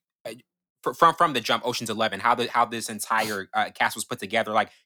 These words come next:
do you feel as though, like, in terms of the, the picking that Soderbergh had to make, um,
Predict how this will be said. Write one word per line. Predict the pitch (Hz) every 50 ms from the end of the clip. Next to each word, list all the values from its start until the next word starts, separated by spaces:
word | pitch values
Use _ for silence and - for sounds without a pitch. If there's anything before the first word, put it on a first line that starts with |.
| _ -
do | 131
you | 156 196
feel | 202 208 202 185 170
as | 147 120 110
though, | 135 135 131 123
like, | 120 117 117 113 117 - - -
in | 120 113
terms | - 143 147 143 131 139
of | 120 101 -
the, | 113 107 - _ -
the | 117 107
picking | - - - 131 - 135 123
that | 117 110 101
Soderbergh | - - 113 113 104 110 107
had | 110 104 107
to | - 107
make, | 98 101 104 104 107 104 - _ _ _ _ _ _ _ _ -
um, | 110 107 104 101 98 95 92